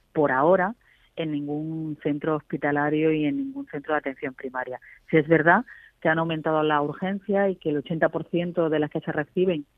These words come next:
en primaria y en hospitales está relacionada ya la, con la bronquiolitis. Y también es verdad que, que en este año tenemos un nuevo hándicap y es que los niños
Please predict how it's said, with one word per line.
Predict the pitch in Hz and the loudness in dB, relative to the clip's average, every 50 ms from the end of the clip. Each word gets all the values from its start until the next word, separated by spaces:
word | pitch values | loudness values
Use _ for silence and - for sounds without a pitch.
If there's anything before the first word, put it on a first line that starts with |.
| - - - - - - - - | -20 -20 -20 -20 -20 -20 -14 -6
en | - 160 156 156 151 151 151 143 | -2 0 2 2 2 2 0 0
primaria | - 143 147 147 151 151 156 156 156 151 151 | 0 0 2 2 2 4 4 2 2 2 2
y | 151 151 | 2 2
en | 147 147 | 0 0
hospitales | 147 - - 156 - - 175 190 185 165 143 - - - - - - - | -2 -4 -6 -4 2 2 4 4 4 4 0 -2 -6 -14 -20 -20 -8 -4
está | - 160 160 - 185 175 | -2 -2 0 2 2 2
relacionada | 165 170 160 156 147 - - 147 147 147 151 151 151 147 | 4 4 4 2 2 0 -2 -2 0 2 2 2 2 0
ya | 143 147 147 143 | 2 2 2 2
la, | 143 143 | 0 0
con | - 147 139 139 | -2 -2 -2 0
la | 143 139 135 | 0 0 0
bronquiolitis. | 139 139 135 139 - 147 143 147 175 202 196 - 220 240 269 - _ _ _ - - - - - _ | 0 -2 -4 -4 -2 0 2 2 2 2 2 0 -2 -2 -2 -4 _ _ _ -20 -20 -20 -20 -12 _
Y | - 165 | -4 0
también | - 156 147 151 156 156 | 2 4 4 4 4 2
es | 175 175 | 2 2
verdad | 160 175 170 170 170 180 196 226 247 - - | 2 2 2 2 2 2 2 2 0 0 0
que, | 180 165 160 156 151 147 143 143 135 - | 4 4 6 6 4 4 2 0 -2 -2
que | - | 0
en | 147 147 | 2 2
este | 147 151 - - 175 160 | 0 -2 0 2 4 4
año | 160 165 175 196 | 4 4 4 2
tenemos | 190 190 170 170 170 165 | 0 0 0 0 0 0
un | 165 165 | -2 0
nuevo | 160 156 156 151 | 0 0 0 0
hándicap | 143 - - 185 185 190 190 175 - - 190 196 - - | 0 0 -2 0 0 0 0 0 2 4 4 4 4 2
y | 165 165 | 0 -2
es | 170 - - - | -2 -2 -2 -2
que | 185 185 190 190 - _ _ | 0 0 0 0 -4 _ _
los | - 165 151 147 147 143 143 - _ 165 | -10 -8 -6 -6 -6 -8 -10 -14 _ -16
niños | 156 156 165 180 196 196 190 175 147 139 | -12 -8 -8 -6 -6 -4 -4 -4 -4 -4